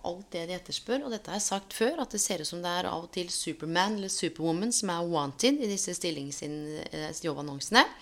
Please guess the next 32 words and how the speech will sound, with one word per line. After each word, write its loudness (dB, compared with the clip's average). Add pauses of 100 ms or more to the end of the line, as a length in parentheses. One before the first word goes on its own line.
(920)
Du -2
trenger 4
ikke 0
huke -2
på -2
alle 0
områder. -4
Det 2
er -2
ikke 0
sikkert -2
du 0
har 0
den 4
riktige 0
utdanningen. 2
Kanskje -4
du 0
har 0
en -4
tverrfaglig 0
utdanning -2
fra -2
en 2
annen 0
sektor -4
som -6
har -2
overføringsverdi -4
inn -2
i -6
bedriften. 0